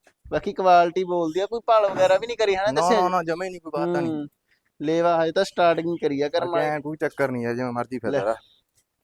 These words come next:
Speaker 1: ਕਿਆ ਬਾਤ ਆ ਬਈ। ਠੰਡੀ ਠੰਡੀ ਦੇਖੋ ਬਈ ਕਰਮ ਵਾਲੀ
Speaker 2: ਬੜੀ
Speaker 1: ਫੁੱਲ
Speaker 2: ਠੰਡੀ
Speaker 1: ਆ।
Speaker 2: ਆ ਮਹਾਨੇ
Speaker 1: ਤੇ
Speaker 2: ਯਾਰ।
Speaker 1: ਜੱਸੇ ਅੱਜ ਦਾ ਫਿਰ ਮੁੱਲ ਦੱਸ, ਕੀ ਲੈਣ, ਲੈਣ ਦੇਣ?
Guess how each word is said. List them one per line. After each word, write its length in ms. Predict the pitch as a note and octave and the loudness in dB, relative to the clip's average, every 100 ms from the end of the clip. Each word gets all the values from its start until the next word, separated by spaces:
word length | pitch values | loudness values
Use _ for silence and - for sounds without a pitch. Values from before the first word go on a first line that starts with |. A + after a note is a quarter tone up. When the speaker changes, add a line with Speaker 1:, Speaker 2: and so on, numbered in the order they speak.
| _ _ | _ _
Speaker 1:
ਕਿਆ 300 | C#3 C#3 C3 | -2 2 2
ਬਾਤ 220 | A#2+ A#2+ - | 0 -4 -8
ਆ 60 | A2 | -14
ਬਈ। 140 | _ - - - _ _ - - _ _ _ _ _ _ _ _ _ | _ -20 -20 -20 _ _ -4 -4 _ _ _ _ _ _ _ _ _
ਠੰਡੀ 280 | - C#3+ E3+ | -8 -4 -4
ਠੰਡੀ 280 | E3 E3 E3+ | -4 -6 -4
ਦੇਖੋ 300 | D3 - C3+ | -4 -4 -6
ਬਈ 120 | D3 | -6
ਕਰਮ 220 | D#3+ D3+ | -4 -4
ਵਾਲੀ 180 | C#3 D3 A#2 | -4 -6 -4
Speaker 2:
ਬੜੀ 140 | C#3 | -2
Speaker 1:
ਫੁੱਲ 100 | C#3+ | 0
Speaker 2:
ਠੰਡੀ 180 | C3 - | 0 0
Speaker 1:
ਆ। 20 | |
Speaker 2:
ਆ 40 | B2+ | 0
ਮਹਾਨੇ 260 | A2+ A2+ | -4 -6
Speaker 1:
ਤੇ 40 | A2 | -4
Speaker 2:
ਯਾਰ। 120 | - | 0
Speaker 1:
ਜੱਸੇ 340 | G3 F#3+ G#3 | 0 2 2
ਅੱਜ 120 | F3+ | 2
ਦਾ 120 | F3 G3 | 0 0
ਫਿਰ 120 | F#3+ | -2
ਮੁੱਲ 240 | F3+ D#3+ | -2 -4
ਦੱਸ, 280 | D3 B2+ - - | -4 -6 -8 -8
ਕੀ 200 | G3 F#3+ | -4 0
ਲੈਣ, 300 | E3+ C#3+ C3 | 2 0 2
ਲੈਣ 280 | D3+ D3+ C3+ | 4 4 2
ਦੇਣ? 160 | B2 | -6